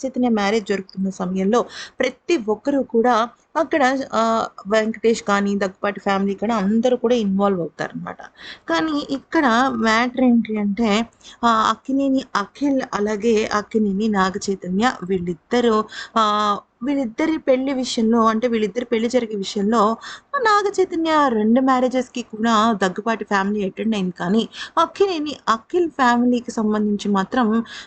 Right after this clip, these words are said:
ఇక్కడ దగ్గుపాటి ఫ్యామిలీ వాళ్ళు ఎవరూ కనిపించలేదు. ఎక్కడో, ఆ, ప్రశాంత్ నీల్ లాంటి డైరెక్టర్ వచ్చాడు కానీ వెంకటేష్ ఫ్యామిలీ నుంచి ఎవరూ కనిపించలేదు. దీన్ని బట్టి అర్థమవుతుంది ఏంటంటే నాగార్జున ఫ్యామిలీ, అంటే అక్కినేని ఫ్యామిలీ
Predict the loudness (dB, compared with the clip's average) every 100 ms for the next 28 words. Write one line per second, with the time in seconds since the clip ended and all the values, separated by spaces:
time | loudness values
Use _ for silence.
0 | -10 -10 -2 2 2 2 0 -2 -2 -2
1 | -2 -2 0 2 2 2 0 0 -2 -2
2 | -4 0 0 2 2 2 2 2 -2 -8
3 | -10 -2 0 2 4 4 2 2 -2 -2
4 | 0 0 2 0 0 -2 2 2 4 4
5 | 4 4 4 4 2 0 -2 -4 -6 -6
6 | -6 -4 0 0 2 2 2 2 2 0
7 | -6 -6 -2 0 2 0 2 0 0 0
8 | 0 -2 -4 -6 -4 -4 -2 -2 0 -2
9 | -2 -2 -2 -4 -12 -18 -2 2 4 4
10 | 4 2 2 0 0 0 2 2 2 2
11 | 0 0 2 0 2 0 0 2 2 2
12 | 0 2 0 0 -2 -4 0 2 2 2
13 | 2 2 0